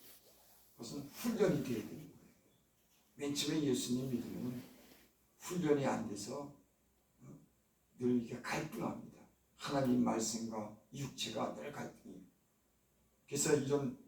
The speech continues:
것으로부터 훈련되고 자기를 쳐서 복종시키는 훈련이 돼서 늘 기도하면서 늘 마음을 새롭게 하면서,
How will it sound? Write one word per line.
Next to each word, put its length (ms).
것으로부터 640
훈련되고 840
자기를 380
쳐서 380
복종시키는 760
훈련이 540
돼서 420
늘 240
기도하면서 960
늘 260
마음을 340
새롭게 480
하면서, 600